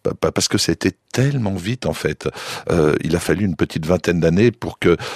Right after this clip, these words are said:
euh, ces réseaux sociaux qui n'existaient pas il y a vingt ans, euh, deviennent totalement in-, intrusifs et s'intègrent à nous-mêmes,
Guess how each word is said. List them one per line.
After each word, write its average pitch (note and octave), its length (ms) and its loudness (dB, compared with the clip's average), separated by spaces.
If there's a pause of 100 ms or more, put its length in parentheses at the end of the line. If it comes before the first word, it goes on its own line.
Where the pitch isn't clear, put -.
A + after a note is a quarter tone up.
(140)
euh, D#2 180 6
ces E2 200 2
réseaux E2+ 240 2
sociaux F2 360 2
qui - 200 -8
n'existaient D#2 360 0
pas D#2+ 160 -2
il D2 80 -2
y D2 40 2
a - 20 -2
vingt D2 260 -4
ans, C3+ 120 4 (480)
euh, F2+ 100 4
deviennent F2 580 2 (320)
totalement G#2+ 540 2
in-, D#2+ 220 0
intrusifs C3+ 560 -2 (340)
et - 260 2
s'intègrent C3+ 840 0 (120)
à G2 120 0
nous-mêmes, F2+ 420 2